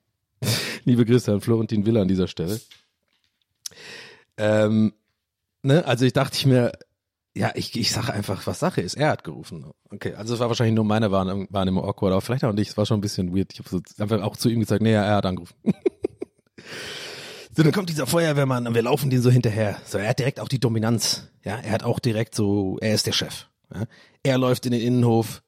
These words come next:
biegt ein in den jeweiligen Flügel, wo das war. Ja? Ich sag's, wie's ist, war der Seitenflügel, kann ich ja sagen. Ich glaub, so viel kann ich, äh, kann ich sagen, ohne zu genau zu werden. Und wir laufen ihm jetzt hinterher.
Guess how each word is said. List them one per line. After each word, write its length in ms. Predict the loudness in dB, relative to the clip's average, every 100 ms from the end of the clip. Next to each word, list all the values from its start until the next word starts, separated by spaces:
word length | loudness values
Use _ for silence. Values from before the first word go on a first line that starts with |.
| _ -6
biegt 360 | -4 -4 -6
ein 340 | -4 0 2 0 _ _ _ _ _
in 120 | 0
den 140 | 4 4
jeweiligen 400 | 4 4 2 0
Flügel, 360 | 2 2 2
wo 80 | 2
das 280 | 0 0 -2
war. 300 | -2 -4 -6 _ -14
Ja? 240 | -10 -10 _ _ -12
Ich 140 | -6
sag's, 220 | -4 -2
wie's 120 | -4 -2
ist, 220 | -2 0
war 60 |
der 120 | 2 2
Seitenflügel, 640 | 0 -2 -2 2 2 2
kann 180 | -2 -6
ich 80 | -4
ja 80 | -6
sagen. 320 | -6 -4 -4
Ich 80 | -6
glaub, 180 | -8
so 280 | -2 0 0
viel 280 | -2 -4 -4
kann 180 | -4 -6
ich, 220 | -6 -8
äh, 260 | -16 -16 -12
kann 160 | -6 -6
ich 100 | -6
sagen, 320 | -8 -8 -10 _ _ -20 -18 -4
ohne 220 | -2 0
zu 160 | -2
genau 260 | -2 -2 -4
zu 160 | -4 0
werden. 280 | 2 0 -4 _ _ -20 _ _ _ _ _ _ _ _ _ -2
Und 220 | 0 4
wir 100 | 4
laufen 300 | 2 0 0
ihm 140 | 4
jetzt 140 | 4 2
hinterher. 420 | -6 -8 -12 -16